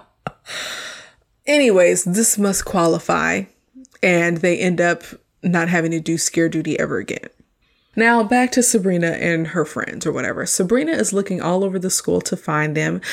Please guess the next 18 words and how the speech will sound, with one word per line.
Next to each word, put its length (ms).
and 440
Vlad 460
is 120
actually 360
rehearsing 600
with 200
Morgan. 560
So 400
Sabrina 680
decides 520
to 120
take 320
Morgan's 400
place 420
as 140
the 100
head 280
cheerleader 760